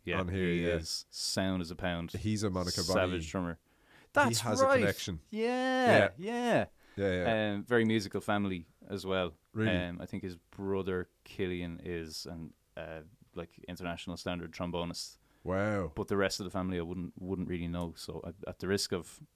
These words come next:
Speaker 1: you know, doing
Speaker 2: Okay,
Speaker 1: any
Speaker 2: yeah,
Speaker 1: of his
Speaker 2: yeah.
Speaker 1: other siblings a disservice
Speaker 2: <laughs>
Speaker 1: by leaving
Speaker 2: Yeah.
Speaker 1: them out, I'll just give you the idea that there, you know, there's something in the water down there. So there
Speaker 2: Class.
Speaker 1: is.
Speaker 2: Yeah.
Speaker 1: Um, who
Speaker 2: But
Speaker 1: else?
Speaker 2: yeah, Chris, I saw him playing with somebody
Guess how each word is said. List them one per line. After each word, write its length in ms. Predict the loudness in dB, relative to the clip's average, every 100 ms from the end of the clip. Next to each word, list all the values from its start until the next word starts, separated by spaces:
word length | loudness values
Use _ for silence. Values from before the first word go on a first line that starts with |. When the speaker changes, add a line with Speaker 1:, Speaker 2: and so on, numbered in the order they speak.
| -20 -8
Speaker 1:
you 100 | -4
know, 160 | -4 -2
doing 200 | 0 2
Speaker 2:
Okay, 100 | 4
Speaker 1:
any 80 | 4
Speaker 2:
yeah, 40 | 4
Speaker 1:
of 100 | 2
his 100 | 2
Speaker 2:
yeah. 40 |
Speaker 1:
other 120 | 0
siblings 420 | 2 0 2 0 0
a 40 |
disservice 420 | 0 2 2 2
Speaker 2:
<laughs> 80 | 8
Speaker 1:
by 60 | 10
leaving 140 | 10
Speaker 2:
Yeah. 200 | 10 8
Speaker 1:
them 140 | 6 8
out, 240 | 8 6 -2
I'll 60 |
just 200 | -4 -4
give 120 | -4 -2
you 60 |
the 80 | -2
idea 260 | 0 0 0
that 220 | -2 -8 -20 -20 -20 -20 -20 -20 _ _ -8
there, 180 | -8 -8 -8
you 100 | -8
know, 100 | -8 _ _ -14
there's 120 | -8
something 200 | -6 -4
in 80 | -4
the 80 | 2
water 240 | 2 2
down 160 | 0 -4
there. 160 | -6 -10
So 160 | -2 2
there 80 | 4
Speaker 2:
Class. 340 | 2 -2 -8 -14 -4
Speaker 1:
is. 20 |
Speaker 2:
Yeah. 200 | 0 0 -4 -18 -2
Speaker 1:
Um, 500 | 4 6 6 6 4 0
who 120 | 0
Speaker 2:
But 140 | 4 6
Speaker 1:
else? 80 | 8
Speaker 2:
yeah, 160 | 6
Chris, 340 | 6 4 4 2
I 60 |
saw 200 | -2 0
him 180 | 0 -2
playing 360 | -2 -2 0 -2
with 340 | -4 -6 -14 -8
somebody 880 | -6 -4 -2 -2 -2 -4 -4 -10